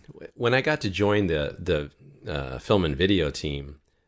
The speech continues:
I, I was in a, like, I'd get to join some meetings in a room with people that were, s-, some of whom were kind of, like, sort of heroes of mine,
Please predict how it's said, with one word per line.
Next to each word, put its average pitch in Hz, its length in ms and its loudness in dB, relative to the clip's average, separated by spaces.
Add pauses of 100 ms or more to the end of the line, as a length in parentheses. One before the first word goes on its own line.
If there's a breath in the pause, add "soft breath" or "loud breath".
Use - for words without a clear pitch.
(200)
I, - 280 -8
I 120 40 4
was 127 160 4
in 123 100 0
a, 101 280 0
like, 95 260 0
I'd 95 160 0
get 113 180 2
to 104 60 -2
join 101 300 2
some 78 200 -2
meetings 87 440 0
in 80 80 -2
a 73 80 2
room 95 200 4
with 78 160 0
people 98 300 0
that 73 100 2
were, 73 100 0
s-, - 120 -8 (100)
some 135 260 2
of 92 120 0
whom 85 220 -2
were 73 160 -2
kind 101 200 2
of, 76 120 2
like, 67 300 -6
sort 127 260 0
of 117 100 0
heroes 120 300 2
of 117 80 2
mine, 117 400 2